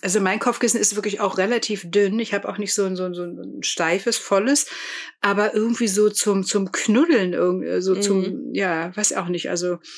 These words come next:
Speaker 1: ohne Kopfkissen könnte ich mir nicht
Speaker 2: Also
Speaker 1: vorstellen.
Speaker 2: mein Partner hat ja eins und manchmal liege ich da so ein bisschen mit drauf, aber meistens schlafe ich dann doch ohne.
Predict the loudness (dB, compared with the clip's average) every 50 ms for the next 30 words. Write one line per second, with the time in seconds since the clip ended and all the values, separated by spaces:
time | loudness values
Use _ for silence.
0 | -16 -16 -16 -16 -12 -8 -6 -4 -2 -2 -2 -2 -2 -4 -2 -2 -2 -2 -2 -2
1 | -2 0 -2 -2 -2 0 -2 -2 -2 0 2 4 4 6 6 6 4 4 4 4
2 | 4 4 4 4 2 0 0 0 -2 -2 0 0 0 0 0 0 0 0 0 2
3 | 0 0 0 0 -2 -2 0 0 -2 -2 -2 -2 -2 -2 -2 -2 -2 -2 -2 -2
4 | 0 0 0 -2 -2 -2 -2 -2 0 0 0 0 -2 0 0 0 -2 -2 -2 -2
5 | -2 0 0 -2 -2 -2 -2 -2 -4 -4 -4 -4 -4 -2 -2 -2 -4 -4 -4 -4
6 | -4 -4 -4 -4 -8 -10 -12 _